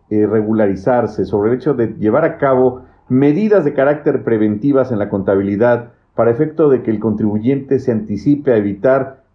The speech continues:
pues, cualquier malentendido. Y con ello estamos hablando, obviamente, pues, de aquellos contribuyentes que sí lo son, no simuladores,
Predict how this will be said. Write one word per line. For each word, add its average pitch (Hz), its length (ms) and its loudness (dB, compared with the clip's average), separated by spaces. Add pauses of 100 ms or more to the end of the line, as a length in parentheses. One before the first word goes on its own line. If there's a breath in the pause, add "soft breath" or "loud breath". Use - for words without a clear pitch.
pues, 110 160 -2
cualquier 127 300 0
malentendido. 143 760 2
Y 123 60 2
con 147 240 2
ello 208 220 2
estamos 160 360 0
hablando, 139 420 2
obviamente, 127 960 0 (520)
pues, 127 140 2
de 131 80 2
aquellos 175 600 0
contribuyentes 123 840 0
que 113 160 -2
sí 170 160 0
lo 160 160 4
son, 151 400 2
no 143 100 2
simuladores, 127 920 2